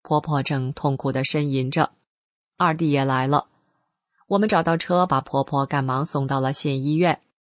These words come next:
县医院条件差，治不了，我们又连夜转到省城医院。医生诊治说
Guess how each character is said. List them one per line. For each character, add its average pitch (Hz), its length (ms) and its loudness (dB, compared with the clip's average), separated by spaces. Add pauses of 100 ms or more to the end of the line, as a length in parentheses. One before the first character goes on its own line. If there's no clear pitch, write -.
(340)
县 156 240 0
医 156 40 0
院 143 180 0
条 135 240 -4
件 139 260 -2
差， - 320 0 (180)
治 156 160 2
不 135 120 -2
了， 131 340 0 (500)
我 170 120 0
们 185 100 4
又 180 80 2
连 156 260 0
夜 170 160 2
转 135 220 -4
到 139 160 0
省 131 260 -4
城 151 240 -2
医 147 160 0
院。 151 280 0 (520)
医 240 140 0
生 240 260 0
诊 147 200 0
治 156 180 0
说 165 320 0